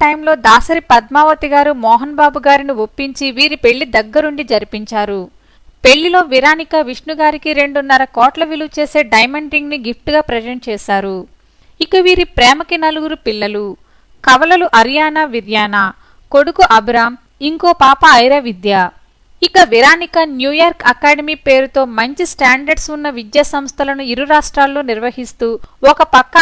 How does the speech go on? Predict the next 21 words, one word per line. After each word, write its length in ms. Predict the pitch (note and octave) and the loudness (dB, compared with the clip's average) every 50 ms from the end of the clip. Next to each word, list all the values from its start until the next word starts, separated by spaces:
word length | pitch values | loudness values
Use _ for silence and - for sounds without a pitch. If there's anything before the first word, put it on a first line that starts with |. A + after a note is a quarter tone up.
| D4 C4 | 6 6
అమెరికాలో 500 | B3 C4+ D4 D#4 - D#4 D4+ D4+ D4+ D4 D4 D4 | 4 2 0 0 2 2 2 2 2 0 -2 -4
ఉన్న 120 | C#4+ D4 C#4 G#3 A#3 | -4 -6 -6 -4 -6
బిజినెస్లను 540 | A#3 A3+ B3+ D4 D4+ - - D#4 D4 D4 - - | -6 -4 -6 -6 -6 -6 -6 -8 -10 -12 -12 -12
చూసుకుంటూ, 540 | B3+ A#3+ A3 - - - A#3+ A#3 A3 A#3 A3+ G#3+ G3 - _ _ _ _ _ - | -12 -12 -12 -12 -12 -12 -12 -10 -6 -4 -4 -4 -6 -8 _ _ _ _ _ 0
అలాగే 360 | A3 A#3+ C#4+ D#4+ E4+ E4 F4 E4 - | 0 4 4 2 2 2 -4 -4 -2
ఫ్యామిలీతో 500 | - B3 B3 C4+ C#4+ D4+ D#4+ D#4 - D#4+ D#4 - | 0 2 2 2 0 -2 -10 -4 -2 -2 0 0
గడుపుతూ 340 | C#4 C4+ C4+ - - - D4+ D4 - B3 | 0 -2 -2 -6 -10 -12 -10 -10 -8 -8
ఇంటికి 280 | B3 C4+ - E4 - E4 - | -8 -6 -8 -6 -8 -2 -2
తగ్గ 180 | - C#4 - D4+ C#4+ - - | -2 0 0 -4 -6 -2 2
కోడలుగా 440 | A#3+ B3 B3+ C4 C#4+ D4 C#4+ D4+ C#4+ A#3 | 2 2 2 2 -2 -2 -2 -2 0 0
వ్యవహరిస్తున్నారు. 840 | A3 G#3 F3+ A3 G#3+ G#3+ G3+ - - A#3 G#3 G#3 G#3 G#3 G3+ G3+ G3 F3+ - - _ _ _ _ _ - _ _ _ - E4 | -2 -4 -2 -4 -4 -6 -8 -12 -14 -12 -6 -4 -4 -4 -4 -6 -10 -12 -14 -18 _ _ _ _ _ -20 _ _ _ -2 -2
ఇక 120 | - F#4+ F4+ C#4+ A#3+ | 2 2 0 0 0
మంచు 280 | - A#3+ C#4+ E4 - F#4 E4+ | -4 -4 -4 -4 -6 -4 -4
విష్ణు 260 | E4+ - - - D#4+ D#4 - | -4 -8 -8 -12 -14 -4 -2
కూడా 140 | D#4+ E4 D#4+ D#4 B3+ | 0 0 0 0 -2
విద్యా 280 | B3+ A3+ A3 - D#4+ E4 - | -8 -10 -2 0 0 0 0
సంస్థలను 480 | E4 D4+ D4+ C#4+ - - D4+ D4+ D4+ D4 C4 A3 | -2 -8 -8 -8 -4 -2 -2 -2 -2 -2 -4 -4
నిర్వహిస్తూ 580 | G#3+ A3+ B3+ B3+ B3 B3 A#3 - - - A#3 A3+ A3 A3 _ _ _ _ _ _ - | -4 -2 -6 -6 -6 -8 -8 -10 -8 -6 -6 -6 -6 -8 _ _ _ _ _ _ -12
మా 180 | G#3+ A3 A3+ C4+ E4 F#4 | -2 2 4 6 6 4
అధ్యక్షుడిగా 560 | F4+ C#4+ D#4+ D#4+ - - E4 D4+ D#4 D#4 D#4 D#4+ C4+ A3+ | 2 0 -6 -6 -6 -8 -10 -8 -4 -4 -4 -4 -4 -6
ఎన్నికై 400 | A3+ A3+ A3+ A#3 - - A3+ G#3 | -8 -8 -10 -10 -6 -4 -4 -4